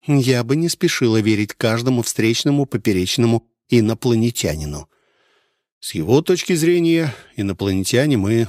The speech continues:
возразил егерь. «И потом, мы знаем Оана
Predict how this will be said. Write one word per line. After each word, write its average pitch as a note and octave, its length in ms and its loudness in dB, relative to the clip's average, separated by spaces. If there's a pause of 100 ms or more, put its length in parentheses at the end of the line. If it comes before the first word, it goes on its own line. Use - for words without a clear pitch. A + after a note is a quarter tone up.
(140)
возразил G#2 500 -2
егерь. F#2 480 -2 (920)
«И D#3 80 4
потом, F#3 400 2
мы G#2+ 420 2
знаем B2 500 0
Оана A#2+ 500 0